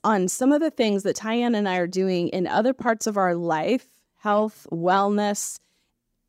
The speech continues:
things that we have realized helped us to create that space. Because when we were like you, sitting in corporate America, trying to find five minutes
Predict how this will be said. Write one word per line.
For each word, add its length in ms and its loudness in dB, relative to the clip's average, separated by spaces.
things 300 4
that 200 2
we 240 0
have 460 -2
realized 560 0
helped 360 -2
us 260 0
to 120 -6
create 720 -4
that 220 4
space. 440 -2
Because 320 0
when 160 0
we 140 2
were 120 4
like 240 0
you, 280 2
sitting 280 0
in 100 0
corporate 340 -2
America, 560 -2
trying 380 0
to 80 0
find 360 0
five 480 0
minutes 640 -2